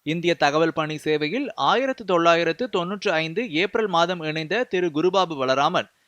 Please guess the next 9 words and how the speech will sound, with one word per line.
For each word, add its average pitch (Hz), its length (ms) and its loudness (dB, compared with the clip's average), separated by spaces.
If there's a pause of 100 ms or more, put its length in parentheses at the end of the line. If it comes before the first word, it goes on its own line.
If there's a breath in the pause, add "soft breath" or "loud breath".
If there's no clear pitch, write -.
(160)
சென்னை 247 360 0
அகில 180 360 0
இந்திய 196 340 -2
வானொலி 180 420 2
நிலையத்தில் 160 600 -4
செய்தி 233 380 -4
ஆசிரியராக 165 720 0
பணியை 175 380 -4
தொடங்கினார். 131 640 -2